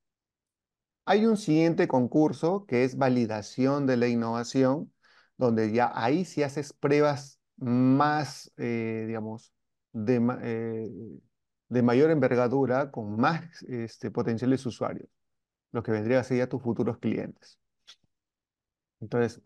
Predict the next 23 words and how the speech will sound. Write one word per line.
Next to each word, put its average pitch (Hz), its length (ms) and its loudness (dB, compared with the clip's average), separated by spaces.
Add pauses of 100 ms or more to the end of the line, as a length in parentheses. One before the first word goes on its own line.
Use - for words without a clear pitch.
(120)
como 127 220 2
que 131 100 0
va 165 180 4
yendo 170 460 4
la 123 160 2
escala 151 460 2
de 143 100 4
menor 127 320 2
a 139 60 0
mayor. 127 360 0
Primero, 151 680 -2
en 127 100 -12
condiciones 120 460 -4
controladas, 175 720 2 (280)
después 120 340 0
ya 139 140 6
lo 131 160 2
saco 156 680 -2
a - 360 -2 (440)
algunos, 147 880 0
este, 113 720 -6
potenciales 127 640 -2
usuarios 165 680 -4